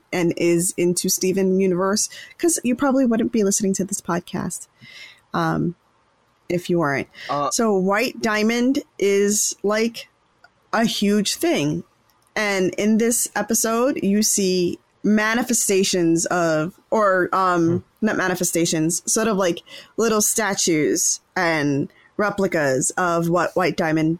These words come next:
Speaker 1: will, uh, does look like, which you find out in, what season is it, Mark?
Speaker 2: Uh, season five?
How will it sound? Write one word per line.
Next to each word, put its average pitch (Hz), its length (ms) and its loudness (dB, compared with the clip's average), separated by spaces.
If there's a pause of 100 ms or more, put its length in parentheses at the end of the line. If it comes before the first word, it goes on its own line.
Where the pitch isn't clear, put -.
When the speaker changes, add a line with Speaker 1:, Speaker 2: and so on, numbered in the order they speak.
Speaker 1:
will, 165 340 0
uh, 160 260 0
does 170 280 0
look 156 240 -2
like, 139 220 -2
which 156 200 -4
you 170 80 -2
find 165 240 0
out 151 300 -2
in, 156 500 0 (480)
what - 180 -2
season 175 360 2
is 165 140 0
it, - 100 -2
Mark? 160 340 -2 (340)
Speaker 2:
Uh, 127 280 -4 (100)
season 127 680 -2
five? 147 720 -2